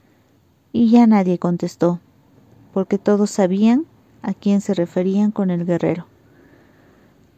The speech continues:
El mundo está lleno de guerreros. El problema es que valientes hay muy pocos, y en cambio cobardes hay por todos lados, en la calle, en el trabajo, en el instituto,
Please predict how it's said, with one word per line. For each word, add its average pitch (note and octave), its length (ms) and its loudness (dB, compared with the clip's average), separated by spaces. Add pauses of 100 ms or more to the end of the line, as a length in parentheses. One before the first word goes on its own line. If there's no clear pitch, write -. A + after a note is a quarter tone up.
El C#4 100 4
mundo F#4+ 260 2
está D4+ 220 0
lleno A#3 300 6
de G3+ 100 4
guerreros. F3+ 760 2
El G#3 120 -2
problema A3 460 4
es B3 80 -2
que G3 340 0 (400)
valientes A#3 640 4
hay A#3 120 4
muy G3 200 2
pocos, - 560 -2 (640)
y G#3 140 2
en G#3 120 6
cambio A#3 420 4
cobardes A3+ 560 2
hay G3 100 2
por F3 220 -4
todos F3+ 380 -2
lados, G3+ 500 2
en C4 160 4
la D4 80 4
calle, G#3+ 380 2
en A3 80 6
el A#3+ 120 4
trabajo, G3 440 2
en G3+ 60 2
el G3 120 4
instituto, F#3+ 600 -2